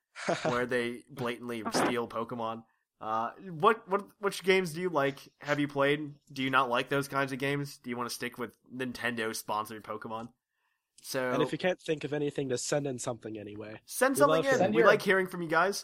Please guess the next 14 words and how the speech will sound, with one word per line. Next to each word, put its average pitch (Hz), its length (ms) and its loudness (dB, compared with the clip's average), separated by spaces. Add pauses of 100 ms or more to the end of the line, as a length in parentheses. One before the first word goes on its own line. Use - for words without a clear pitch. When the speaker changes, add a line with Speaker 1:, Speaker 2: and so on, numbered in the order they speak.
Speaker 2:
Um, 147 480 6 (600)
Speaker 3:
If 139 80 -6
you 139 80 0
Speaker 2:
please 139 60 6
Speaker 3:
don't 139 100 6
have 143 80 8
Speaker 2:
do. 139 80 4
Speaker 3:
a - 20 -8
favorite, 139 460 -2
send 135 240 -6
your 127 80 -6
opinion 127 420 -8
about 120 300 -8
the 123 240 -6